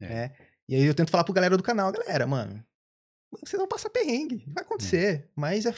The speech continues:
Speaker 2: é foco na missão. Três
Speaker 1: Hum.
Speaker 2: meses, uh, você consegue tudo, né?"
Speaker 1: Hum.
Speaker 2: Vou focar, você vai passar perrengue, você vai sofrer, você vai chorar, mas depois vai contar essa história. Você vai, você vai sentar aqui no Boulder e vai falar,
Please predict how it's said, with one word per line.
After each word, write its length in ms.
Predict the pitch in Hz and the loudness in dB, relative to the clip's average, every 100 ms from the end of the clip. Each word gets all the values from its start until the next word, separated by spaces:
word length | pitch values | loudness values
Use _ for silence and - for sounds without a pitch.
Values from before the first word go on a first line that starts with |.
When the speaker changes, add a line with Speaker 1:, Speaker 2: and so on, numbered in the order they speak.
| - | -2
Speaker 2:
é 420 | 214 415 453 453 | -4 -2 -4 -6
foco 480 | - - - 226 254 | -8 -4 0 2 0
na 60 | |
missão. 420 | 247 269 214 214 220 _ _ _ _ | -4 0 2 2 -2 _ _ _ _
Três 220 | 175 226 | 0 2
Speaker 1:
Hum. 40 | 214 | 4
Speaker 2:
meses, 340 | 214 202 196 | 4 4 4
uh, 300 | 190 180 175 160 - - | 4 6 4 0 -6 -8
você 200 | 151 - | -6 -4
consegue 300 | 170 180 185 | -2 0 0
tudo, 360 | 190 180 170 113 _ _ _ - | 0 0 0 -4 _ _ _ -10
né?" 280 | 117 117 139 | -4 -2 -2
Speaker 1:
Hum. 160 | 104 87 82 _ _ _ - | -4 -10 -16 _ _ _ -10
Speaker 2:
Vou 100 | 226 | -4
focar, 460 | - 392 226 254 | 0 2 2 0
você 120 | 240 170 | 0 0
vai 100 | 185 | -2
passar 260 | 339 - | -4 -6
perrengue, 480 | - 220 233 247 220 | -6 -4 -4 -4 -4
você 80 | 196 | -6
vai 80 | - | -8
sofrer, 580 | 208 - 196 202 208 202 | -10 -4 0 0 0 -4
você 140 | 175 | -6
vai 120 | 165 | -10
chorar, 520 | 170 190 156 165 196 196 | -8 -4 0 0 -2 -4
mas 340 | 196 202 196 | -4 -6 -6
depois 260 | 180 185 185 | -4 0 0
vai 80 | 190 | 0
contar 220 | 185 190 | 0 0
essa 120 | 190 | -2
história. 460 | - 156 147 139 - _ _ - | -2 2 2 0 -6 _ _ -8
Você 160 | 135 | -2
vai, 100 | 151 | 0
você 80 | 147 | 2
vai 80 | 165 | 2
sentar 180 | 170 156 | 4 4
aqui 120 | 165 | 6
no 80 | 160 | 6
Boulder 340 | 147 151 160 | 8 8 8
e 20 | |
vai 80 | 165 | 6
falar, 240 | 160 170 | 6 4